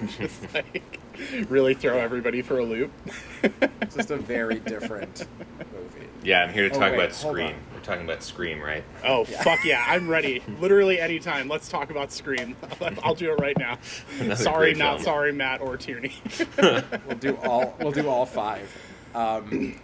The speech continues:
Speaker 3: but no, we are, we are discussing this week the, uh, oh God, what year did it come out? Does anyone know
Speaker 2: Seventy-five.
Speaker 3: offhand? The nineteen seventy-five period piece, uh, comedy epic, Barry Lyndon, um,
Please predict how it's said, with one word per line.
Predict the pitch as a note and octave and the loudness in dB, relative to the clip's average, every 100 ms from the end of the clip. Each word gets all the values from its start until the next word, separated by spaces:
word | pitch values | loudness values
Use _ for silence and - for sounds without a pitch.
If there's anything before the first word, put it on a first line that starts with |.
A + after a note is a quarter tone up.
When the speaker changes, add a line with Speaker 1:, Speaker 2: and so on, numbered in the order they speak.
| - | -2
Speaker 3:
but | D3+ D3 | 0 2
no, | A#2+ | 2
we | B2 D#3 | 2 2
are, | D3 C#3 C#3 - | 4 2 -2 -6
we | C3+ D3+ | -2 2
are | D3 | 2
discussing | C#3+ - D3 C#3 C#3+ B2+ | 0 -4 -4 -2 -4 -6
this | C#3 - | -8 -8
week | G#2 G2 A#2+ - - - - - G#2+ | -10 -10 -10 -16 -20 -20 -20 -18 -10
the, | B2 A#2+ A#2+ A2+ A2+ - - | -4 -2 -2 -4 -6 -10 -12
uh, | G#2 G2+ F#2+ F2+ | -8 -8 -8 -8
oh | A2+ G2 | -10 -8
God, | F#2 F#2 | -10 -8
what | A2+ C#3 | -8 -6
year | C3+ | -4
did | C#3 D3 | -4 -4
it | D#3 | -6
come | D#3+ D3+ | -6 -6
out? | C#3+ | -8
Does | A#2+ A2+ | -8 -6
anyone | A#2+ C3+ | -4 -2
know | A#2+ | -2
Speaker 2:
Seventy-five. | G#2+ G2+ G#2+ | -2 -4 -8
Speaker 3:
offhand? | G2+ B2 - - - - - - | -14 -14 -16 -20 -20 -20 -16 -6
The | |
nineteen | A#2+ C#3 D#3 F3 | -4 -2 -4 -4
seventy-five | - F3 D#3+ F3+ - A#2+ G#2 G2+ G#2 G#2 - - - - | 0 0 0 -4 -4 -2 -2 -2 -4 -8 -14 -20 -20 -20
period | - B2 C#3 D3 C#3+ C#3 | -12 -4 -4 -2 -4 -6
piece, | - G#2+ G2+ - - - - - - - - | -8 -12 -10 -10 -10 -12 -18 -20 -20 -16 -8
uh, | G2 F#2+ - | -6 -6 -10
comedy | - A#2 B2 E3+ G3+ A3+ G#3+ | -10 -4 -4 -2 -2 -4 -4
epic, | G3+ G#3+ B3 A3+ A3+ - - - - - - - - | -4 -4 -6 -8 -10 -20 -20 -20 -20 -20 -20 -20 -6
Barry | B2+ B2 A2 | -2 0 -2
Lyndon, | G2+ F2+ F2 - - - - - A2+ | -6 -12 -14 -18 -20 -20 -20 -18 -10
um, | G2+ G2 F#2+ F#2+ F#2+ | -6 -6 -10 -14 -16